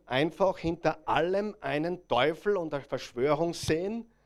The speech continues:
Und, und in Wirklichkeit, äh, feiern wir Weihnachten,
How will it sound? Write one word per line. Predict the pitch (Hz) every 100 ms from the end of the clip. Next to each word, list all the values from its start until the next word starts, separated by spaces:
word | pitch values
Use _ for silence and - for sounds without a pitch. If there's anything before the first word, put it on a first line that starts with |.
| _ _ -
Und, | - 147 147
und | - 156
in | 156 143
Wirklichkeit, | 185 196 202 - - 175 202 220 - _ _ _ _ _ _
äh, | 147 156 156 156 156
feiern | - - 135 160 170
wir | 156 160 120
Weihnachten, | 120 139 156 175 - 202 208 226